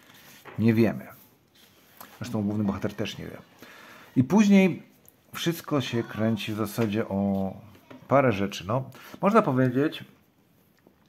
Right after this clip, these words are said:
że mamy tutaj taki schemat, jakbym tak powiedział najprościej, opowieść przyziemną. Gangi, przestępcy, drobni rzezimieszkowie, w zaskakujący sposób zmieszany z różnymi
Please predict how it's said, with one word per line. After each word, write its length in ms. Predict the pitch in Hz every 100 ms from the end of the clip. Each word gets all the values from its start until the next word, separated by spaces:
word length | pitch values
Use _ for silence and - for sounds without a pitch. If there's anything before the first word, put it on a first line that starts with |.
| - -
że 140 | 101
mamy 200 | 123 170
tutaj 180 | 143 139
taki 180 | 127 113
schemat, 680 | - 101 123 127 120 - - _ - - _ _
jakbym 200 | - 98
tak 140 | 104 101
powiedział 280 | 110 107 104
najprościej, 540 | 101 104 98 - 90 - _ _ _ -
opowieść 320 | 101 143 -
przyziemną. 800 | - - 127 139 135 101 80 73 - - _ _ - - _ _ -
Gangi, 600 | 104 104 98 87 98 101 - _ _ _ _ _ -
przestępcy, 680 | - - - 92 82 -
drobni 360 | 92 101 90 85
rzezimieszkowie, 800 | 95 95 95 92 - 90 117 165 - - - - - - - -
w 60 |
zaskakujący 540 | 117 120 131 156 214 196
sposób 340 | - 147 147
zmieszany 800 | 107 123 123 135 131 131 127 123
z 380 | 120 - - - 104
różnymi 340 | 104 117 135